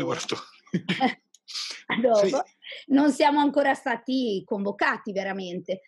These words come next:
Speaker 2: per
Speaker 1: Certo.
Speaker 2: noi è
Speaker 1: Ho
Speaker 2: molto
Speaker 1: visto che avete
Speaker 2: importante
Speaker 1: fatto
Speaker 2: anche
Speaker 1: una lettera anche, eh,
Speaker 2: Sì.
Speaker 1: chiedendo di essere
Speaker 2: Una.
Speaker 1: convocati. Una. Io ho
Speaker 2: Anche
Speaker 1: visto l'ultima
Speaker 2: una.
Speaker 1: che avete pubblicato. Eh, volevo chiedere una cosa prima di andare avanti coi tavoli a Daniela.
Speaker 2: Sì.
Speaker 1: Ma siete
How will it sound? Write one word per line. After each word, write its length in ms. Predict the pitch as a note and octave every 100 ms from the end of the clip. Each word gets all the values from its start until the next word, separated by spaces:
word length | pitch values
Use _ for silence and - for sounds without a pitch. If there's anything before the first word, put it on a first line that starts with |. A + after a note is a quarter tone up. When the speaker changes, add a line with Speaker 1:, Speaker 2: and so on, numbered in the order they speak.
| -
Speaker 2:
per 100 | - A#3+ -
Speaker 1:
Certo. 220 | - C4+
Speaker 2:
noi 260 | A#3+ C4 C#4 A#3 G#3+ G3+ F#3+ - _ _ - _
è 100 | G#3+
Speaker 1:
Ho 20 |
Speaker 2:
molto 160 | A3+ A3+
Speaker 1:
visto 180 | B3 G#3
che 60 |
avete 240 | G3 G3 -
Speaker 2:
importante 300 | G3 A#3+ A#3
Speaker 1:
fatto 100 | G3+
Speaker 2:
anche 100 | F#3
Speaker 1:
una 60 |
lettera 560 | D#3 F3+ F#3+ - C#3 C3
anche, 440 | B2+ B2 - A#2 A2+
eh, 80 | - _ A3+ -
Speaker 2:
Sì. 60 |
Speaker 1:
chiedendo 640 | G#3+ - G#4+ - - C4+ -
di 100 | -
essere 260 | - F4 D#4+
Speaker 2:
Una. 120 | C#4
Speaker 1:
convocati. 720 | C4 C3 C#3 - C#3+ B2+ - B2+
Una. 500 | F#3+ F#3 C#3+ B2+ G#2 - -
Io 80 | G#3+
ho 20 |
Speaker 2:
Anche 120 | C#4+ E4+
Speaker 1:
visto 200 | C#4+ G3
l'ultima 560 | F3+ A3 F3+ E3+ D3
Speaker 2:
una. 60 | C#3+
Speaker 1:
che 80 | C#3+
avete 280 | D3 D#3 D#3
pubblicato. 1000 | D#3 D3+ D#3 D#3 D3+ D#3+ - - A#2+ - - - - -
Eh, 340 | F3 G3 F#3+ -
volevo 320 | F#3+ A3+ G3
chiedere 280 | - A#3 A3
una 140 | G3+ F#3+
cosa 220 | A3+ G#3+
prima 240 | G3 F3
di 80 | D#3+
andare 280 | D#3+ D#3+ D#3+
avanti 360 | D#3 F3 E3 E3
coi 180 | D3+
tavoli 380 | D3 E3+ E3+ C#3
a 80 | C3+
Daniela. 600 | C3+ C#3 D#3+ D#3+ C3 B2+
Speaker 2:
Sì. 340 | _ - G3 F#3
Speaker 1:
Ma 140 | D3+ -
siete 600 | - G#3+ A#3+ G#3+ -